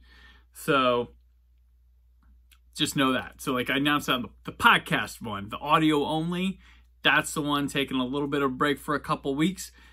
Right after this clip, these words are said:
This one's staying. This one's fine. I have a light week of things. Tried to make it fill it up a little bit, so it's worth your time a little. Giveaway time.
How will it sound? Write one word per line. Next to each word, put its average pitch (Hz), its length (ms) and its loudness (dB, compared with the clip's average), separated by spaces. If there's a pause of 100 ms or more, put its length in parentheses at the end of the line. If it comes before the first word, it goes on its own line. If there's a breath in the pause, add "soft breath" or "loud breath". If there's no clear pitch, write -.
(640 soft breath)
This 175 280 -2
one's 143 280 0
staying. 120 520 0 (160)
This 131 200 -6
one's 117 200 -6
fine. 98 460 -12 (600)
I 156 140 2
have 170 200 4
a 151 40 -2
light 190 420 0
week 160 320 0
of 131 140 -6
things. 147 600 -2 (600 soft breath)
Tried 170 280 2
to 160 40 -2
make 160 240 0
it - 140 -10
fill 151 320 0
it 147 40 2
up 143 200 2
a - 20 -2
little 143 300 0
bit, 139 260 2 (220)
so 135 320 0
it's 120 120 -6
worth 131 240 -4
your 127 80 -8
time 113 360 -4 (340 loud breath)
a 131 80 -4
little. 131 400 -2 (640 soft breath)
Giveaway 208 400 6
time. 170 380 0